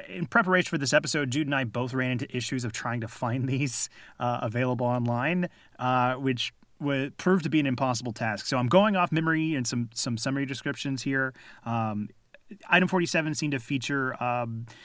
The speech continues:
a couple that ends up finding part of the Chitauri weapons from the Avengers,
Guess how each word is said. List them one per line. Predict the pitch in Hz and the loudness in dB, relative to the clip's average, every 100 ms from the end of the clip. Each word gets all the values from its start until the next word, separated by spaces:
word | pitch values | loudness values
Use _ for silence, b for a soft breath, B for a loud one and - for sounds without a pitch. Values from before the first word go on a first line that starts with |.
| B B _ | B B _
a | 127 131 | -10 -6
couple | - 143 180 175 | 0 2 4 4
that | 147 | 2
ends | 143 147 | 2 0
up | 143 - | -2 -6
finding | - 143 147 147 147 | -2 0 0 -2 -4
part | 131 - 131 135 | -6 -4 -2 -2
of | 120 | -6
the | 120 | -4
Chitauri | - - - 131 127 | -6 -4 -2 0 0
weapons | 113 120 151 170 185 - _ - | 0 0 -2 -4 -6 -10 _ -4
from | 143 127 120 | 0 2 0
the | 117 117 | 0 0
Avengers, | 110 156 180 175 165 | 0 0 2 2 -2